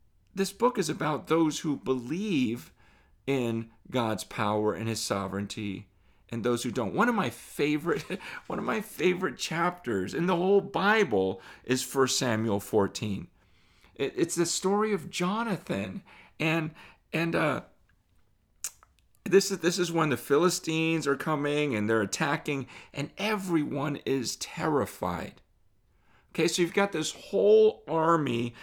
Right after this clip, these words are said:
Saul's hiding, the army's hiding. But then Jonathan, in chapter fourteen, verse six,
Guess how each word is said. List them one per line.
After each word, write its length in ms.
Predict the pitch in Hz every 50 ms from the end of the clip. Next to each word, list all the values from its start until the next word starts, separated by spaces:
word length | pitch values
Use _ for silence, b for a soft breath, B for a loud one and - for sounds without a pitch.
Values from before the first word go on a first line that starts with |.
| B B
Saul's 540 | B - - - 208 202 196 190 196 185 -
hiding, 560 | 196 190 190 185 180 180 180 175 175 170 165
the 100 | 170 -
army's 500 | - 175 196 185 185 180 175 170 165 -
hiding. 600 | - 185 180 190 180 175 175 190 180 170 165 160 B B B B B B _
But 140 | - - -
then 200 | 190 190 185 175
Jonathan, 840 | 175 170 165 190 208 214 233 226 190 - - - 110 110 107 117 127
in 80 | 120
chapter 400 | 117 - 160 156 160 160 - 165
fourteen, 580 | - - - 151 147 147 - - 165 151 147 131
verse 320 | 131 135 135 131 135 -
six, 300 | - 156 156 151 147 -